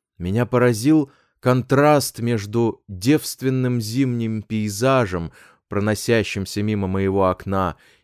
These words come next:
и не слишком моральной атмосферой в автобусе. Пассажир впереди меня был абсолютно пьян. Пассажир справа от меня подчивал меня рассказами о потерянном уикенде.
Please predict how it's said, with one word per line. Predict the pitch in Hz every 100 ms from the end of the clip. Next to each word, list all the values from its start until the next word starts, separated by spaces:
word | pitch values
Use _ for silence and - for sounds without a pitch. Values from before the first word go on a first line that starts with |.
| -
и | 113 131 131
не | 131 139 139
слишком | 143 160 165 - 156
моральной | 147 139 120 117 113 113 117 113
атмосферой | 104 - 107 101 - - 92 80 85 -
в | 90
автобусе. | 98 - - 80 67 60 - - _ _ _ _ _ _ _ _ _
Пассажир | 82 101 92 90
впереди | 69 - 85 85 82
меня | 90 98 123 139 - _ _ _
был | - 147 -
абсолютно | 120 - 120 104 98 - 98
пьян. | 92 92 78 87 73 69 64 _ _ _ _ _ _ _
Пассажир | - - 95 107 101
справа | - 117 127 147 147 139
от | 135
меня | 139 139 131 127 _ -
подчивал | 147 160 - 160 151
меня | 143 135 139
рассказами | 135 131 - 127 131 127 131
о | 123 123
потерянном | - 117 - 117 107 107 110 -
уикенде. | 113 113 - 107 87 71 98